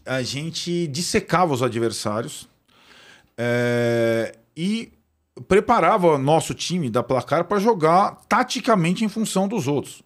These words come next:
Anular a marcação individual. Tá? A gente ganha o campeonato na nossa última chance também, porque a gente ganha a semifinal da Cultura, que era um timaço. Tinha,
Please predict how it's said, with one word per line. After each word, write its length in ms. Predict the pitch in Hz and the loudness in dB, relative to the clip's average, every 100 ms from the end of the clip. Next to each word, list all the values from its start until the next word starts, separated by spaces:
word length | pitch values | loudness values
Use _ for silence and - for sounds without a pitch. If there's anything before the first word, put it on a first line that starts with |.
| _ | _
Anular 400 | 110 139 139 143 | -2 2 4 4
a 20 | |
marcação 400 | 139 127 120 - | 4 2 0 0
individual. 460 | 135 131 131 113 127 | 0 0 4 4 4
Tá? 100 | - - - - - - - | 0 -12 -20 -20 -20 -20 -10
A 100 | 156 | -4
gente 200 | 196 240 | -2 -2
ganha 180 | 180 226 | 0 0
o 40 | |
campeonato 520 | 196 190 160 143 139 147 | 0 0 2 4 2 4
na 100 | 143 | 4
nossa 280 | 147 - | 2 2
última 320 | 143 165 156 135 | 2 2 4 2
chance 300 | - 147 - | 2 -4 -4
também, 260 | - 165 151 | -4 -4 -6
porque 300 | 156 139 175 | -10 -4 -2
a 20 | |
gente 180 | 180 143 | -2 -2
ganha 140 | 175 | -2
a 20 | |
semifinal 420 | 170 170 165 151 156 | -2 -2 -2 -2 0
da 60 | |
Cultura, 380 | 143 131 123 151 | 0 -4 -2 -2
que 80 | 143 | 0
era 80 | 165 | 0
um 60 | 160 | -2
timaço. 460 | - 143 151 139 | -2 0 0 0
Tinha, 320 | 147 165 151 | -2 -4 -4